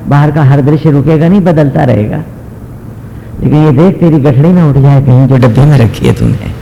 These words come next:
और वो गठड़ी है उम्र की,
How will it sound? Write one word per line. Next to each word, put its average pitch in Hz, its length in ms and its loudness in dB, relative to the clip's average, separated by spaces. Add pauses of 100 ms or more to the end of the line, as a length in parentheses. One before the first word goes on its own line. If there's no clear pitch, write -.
(1700)
और 139 160 4
वो 135 120 2
गठड़ी 131 180 4
है 139 340 4
उम्र 117 240 4
की, - 500 -2